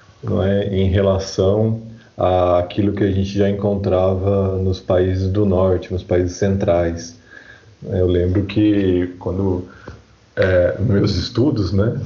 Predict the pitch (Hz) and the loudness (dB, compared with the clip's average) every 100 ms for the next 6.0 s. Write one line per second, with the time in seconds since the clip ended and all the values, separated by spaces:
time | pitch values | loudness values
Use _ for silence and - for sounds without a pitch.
0 | 80 95 - 117 95 95 95 95 95 104 | -6 -8 -8 -6 -4 0 0 0 0 0
1 | 107 104 104 98 98 95 92 120 117 92 | 2 2 2 2 2 2 2 2 2 -2
2 | 92 90 87 - 110 143 95 92 - - | -2 -4 -4 -6 -6 -4 -6 -10 -16 -20
3 | - - - - 110 - 104 101 98 95 | -20 -20 -20 -10 -8 -2 0 2 2 2
4 | 95 92 87 98 98 98 98 98 - - | 2 0 0 0 2 2 0 -2 -4 0
5 | 101 98 98 95 95 - 95 92 90 | 4 4 4 2 -2 -4 -2 0 -2